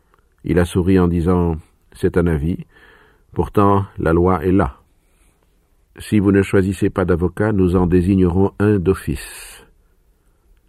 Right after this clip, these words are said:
J'ai trouvé qu'il était très commode que la justice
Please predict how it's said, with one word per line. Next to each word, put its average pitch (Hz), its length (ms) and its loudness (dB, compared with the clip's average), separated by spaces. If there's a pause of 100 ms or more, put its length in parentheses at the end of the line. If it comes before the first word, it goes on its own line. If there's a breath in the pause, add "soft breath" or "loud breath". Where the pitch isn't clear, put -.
(380)
J'ai 107 140 -4
trouvé 104 320 2
qu'il 98 220 0
était 95 220 0
très - 180 -4
commode 98 340 2
que - 140 0
la 90 100 2
justice 87 580 -4